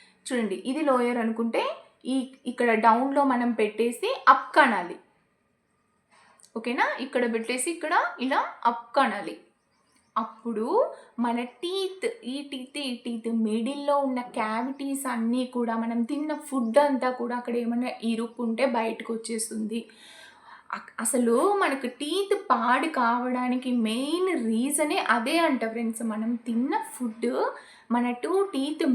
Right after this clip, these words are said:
మిడిల్లో ఉన్నాయి అని అంటే అక్కడ క్యావిటీస్ ఏర్పడుతుంది, పన్ను పుచ్చిపోతుంది ఫ్యూచర్లో.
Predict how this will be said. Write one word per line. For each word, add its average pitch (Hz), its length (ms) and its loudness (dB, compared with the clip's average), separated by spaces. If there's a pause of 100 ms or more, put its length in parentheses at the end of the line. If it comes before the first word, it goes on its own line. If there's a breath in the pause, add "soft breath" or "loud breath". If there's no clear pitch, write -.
మిడిల్లో 349 540 2 (360)
ఉన్నాయి 233 440 2 (120)
అని 226 200 -2
అంటే 226 280 0 (480)
అక్కడ 269 180 -2 (120)
క్యావిటీస్ 240 440 -2
ఏర్పడుతుంది, 226 540 -2 (180)
పన్ను 269 280 0 (100)
పుచ్చిపోతుంది 240 840 -4 (580)
ఫ్యూచర్లో. 262 600 -2